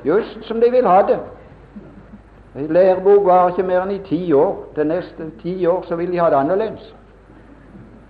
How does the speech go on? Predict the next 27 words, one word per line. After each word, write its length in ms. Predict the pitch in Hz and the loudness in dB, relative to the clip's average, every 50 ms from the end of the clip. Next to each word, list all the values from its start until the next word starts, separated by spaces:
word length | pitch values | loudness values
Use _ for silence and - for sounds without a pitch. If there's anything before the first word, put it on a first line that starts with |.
| - - - - - - - - - - - - - - - | -20 -20 -20 -20 -20 -20 -20 -20 -20 -20 -20 -20 -20 -20 -10
Ja. 160 | 101 113 143 156 143 - - - - - - - - - - | -8 -8 -8 -8 -12 -16 -20 -20 -20 -20 -20 -20 -20 -14 -12
De 120 | 139 143 | -10 -6
forteller 480 | 147 160 156 - - 165 165 170 170 170 | -4 -4 -4 -2 0 0 0 2 0 -2
om 180 | 170 170 170 | -2 -2 -2
en, 140 | 165 165 165 156 151 156 156 156 - - - - - - - - - - - | -4 -4 -4 -4 -6 -8 -8 -8 -12 -14 -14 -14 -12 -12 -14 -14 -16 -16 -14
om, 140 | - 143 151 | -14 -12 -10
om 260 | 147 143 147 156 165 | -8 -8 -8 -6 -4
en, 220 | 160 160 160 147 - | -4 -4 -4 -4 -6
om 160 | 139 160 160 | -6 -4 -4
en, 220 | 156 156 160 147 - | -4 -4 -4 -8 -10
en 160 | 139 139 151 | -10 -8 -4
mann, 300 | 147 143 147 160 156 151 | -2 -2 -2 -2 -4 -6
en 220 | 151 147 147 151 135 135 | -6 -6 -6 -8 -6 -6
evangelist 640 | 143 143 156 156 156 147 135 143 151 156 - - - | -4 -2 0 -2 -2 -2 -4 -4 -6 -6 -8 -8 -4
her 200 | 156 147 143 147 | -4 -2 -2 -2
i 40 | 143 | 0
landet 360 | 135 135 139 147 151 156 147 | 0 0 0 0 -4 -8 -8
som 180 | - 151 139 | -8 -6 -2
var 140 | 135 139 139 | 0 2 2
i 140 | 139 139 135 | 2 2 2
England. 420 | 147 156 165 160 170 170 165 160 | 0 0 -2 -2 -4 -4 -4 -4
Han 120 | 151 147 147 | -6 -6 -6
fikk 260 | - 196 175 180 - | -6 -6 -6 -6 -6
ikke, 160 | 190 180 - 190 | -8 -6 -4 -4
han 240 | 160 160 170 170 | -2 -2 -4 -4
fikk 220 | 170 190 170 170 - | -4 -6 -8 -8 -8
ikke, 240 | - 190 196 196 | -8 -8 -8 -8